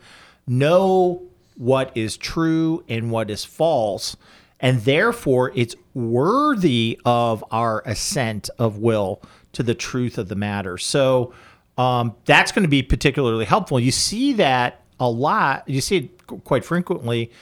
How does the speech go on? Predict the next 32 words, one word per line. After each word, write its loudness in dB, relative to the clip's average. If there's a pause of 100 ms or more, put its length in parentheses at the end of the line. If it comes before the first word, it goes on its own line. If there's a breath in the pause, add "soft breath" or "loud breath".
(360 soft breath)
in 2
the -4
early 2
church -6
councils -6
where -6
questions -4
like, -4
it's -8
not, -6
it -20 (320 soft breath)
wasn't -2
really -2 (460)
clear, 0 (300 soft breath)
um, -4
it -8
was -8
disputed, -2
like, -2 (280 soft breath)
well, 0 (260)
who 0
is 0
this 0
person, 0
Jesus -4
Christ? -8
What 0
does -4
it -4
mean -2
to 0
be 0